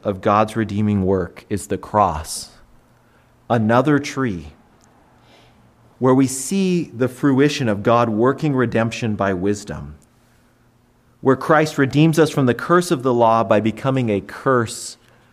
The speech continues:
for us. As we've already heard this morning, Paul writes that the cross is foolishness to those who are perishing, but to us who are being saved, it is the power of God. Christ crucified is a stumbling block to Jews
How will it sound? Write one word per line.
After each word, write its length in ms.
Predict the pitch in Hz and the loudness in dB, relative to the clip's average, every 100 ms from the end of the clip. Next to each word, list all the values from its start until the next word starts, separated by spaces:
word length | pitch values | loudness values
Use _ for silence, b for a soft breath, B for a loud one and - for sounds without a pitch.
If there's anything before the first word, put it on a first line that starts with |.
| b | b
for 420 | _ - 107 92 | _ -2 -2 0
us. 600 | - 98 82 - - - _ _ _ _ _ _ _ b b b b b b b _ | -4 -6 -6 -12 -16 -18 _ _ _ _ _ _ _ b b b b b b b _
As 120 | 113 | -4
we've 140 | 117 | 0
already 220 | 127 127 123 | 2 2 2
heard 240 | 123 139 | 0 -2
this 200 | 117 - | -4 -6
morning, 280 | 107 98 98 | -4 -4 -4
Paul 320 | - 127 127 | 0 2 4
writes 360 | 117 117 117 - | 2 0 -2 -8
that 140 | 110 | -6
the 80 | 117 | -6
cross 480 | - 139 135 143 139 | -2 0 2 0 -4
is 140 | 120 | -8
foolishness 720 | - 165 180 185 180 165 160 | -4 0 4 2 0 -2 -4
to 100 | - | -4
those 340 | 127 131 135 135 | 0 4 4 2
who 80 | 135 | 0
are 80 | |
perishing, 720 | - - 131 131 - 85 78 80 _ b b b b b b _ | 0 0 0 0 -2 -8 -8 -12 _ b b b b b b _
but 180 | - 113 | -4 -2
to 180 | - 107 | 0 2
us 300 | 117 170 - | 4 2 0
who 80 | 160 | 0
are 100 | 147 | 2
being 280 | 139 131 117 | 2 0 0
saved, 640 | - 120 98 87 80 - _ b b b | -2 -2 -2 -4 -8 -14 _ b b b
it 140 | 123 117 | 0 0
is 180 | 107 | 0
the 80 | 95 | -4
power 540 | 85 - 113 123 127 123 | -8 -8 0 2 4 2
of 180 | 107 | -2
God. 440 | 92 80 71 73 - - _ _ b b b | -6 -8 -10 -16 -18 -20 _ _ b b b
Christ 360 | - 151 147 - | -2 0 0 2
crucified 500 | 175 170 160 143 139 | 0 2 2 2 2
is 80 | 127 | 0
a 80 | |
stumbling 500 | 123 - 156 160 156 | -8 -4 -2 0 0
block 320 | 135 143 139 139 | 2 2 2 -2
to 80 | 131 | -8
Jews 540 | 110 131 131 131 - | 0 2 2 0 -4